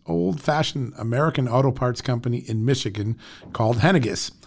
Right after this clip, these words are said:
uh, which has dual use capabilities, uh, both, um, things for auto, autos and things for military aircraft. And Hunter Biden shakes the hand of the, uh, Chinese military manufacturers again. Tell us about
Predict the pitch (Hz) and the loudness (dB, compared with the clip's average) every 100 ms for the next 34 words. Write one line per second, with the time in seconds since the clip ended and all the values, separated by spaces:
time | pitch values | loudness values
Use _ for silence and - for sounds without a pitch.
0 | - - - _ 107 113 117 127 127 131 | -20 -20 -20 _ 0 4 4 4 6 6
1 | 104 131 147 127 143 - - 127 - 127 | 6 8 10 8 6 2 -8 -6 0 2
2 | 147 131 104 131 202 - - 104 98 98 | 4 2 2 0 -2 -6 -12 -10 -8 -4
3 | 104 104 - - 107 107 107 107 107 120 | -4 -4 -8 -6 -4 -4 -4 -4 -6 -8
4 | - - _ _ - 117 104 113 107 110 | -12 -20 _ _ -2 -2 0 0 2 2
5 | 107 - 127 113 139 120 101 123 123 113 | -2 -2 2 4 4 2 0 2 0 0
6 | - 117 165 127 127 107 107 110 113 107 | -2 2 2 2 0 0 -2 -2 0 0
7 | 113 - - - - - _ - 123 113 | -2 -8 -20 -20 -20 -20 _ -2 0 4
8 | 160 165 139 151 170 156 135 123 - 180 | 4 4 4 4 4 4 4 2 2 0
9 | 160 - 131 156 165 151 139 143 143 151 | 0 2 4 4 4 4 4 4 4 2
10 | - 82 76 73 - 143 147 131 151 147 | 2 0 0 0 0 2 2 2 2 2
11 | 135 143 139 135 143 127 139 131 151 123 | 2 2 4 2 2 2 0 0 2 2
12 | 120 147 123 165 160 - 139 139 143 | 2 2 2 2 0 0 2 2 2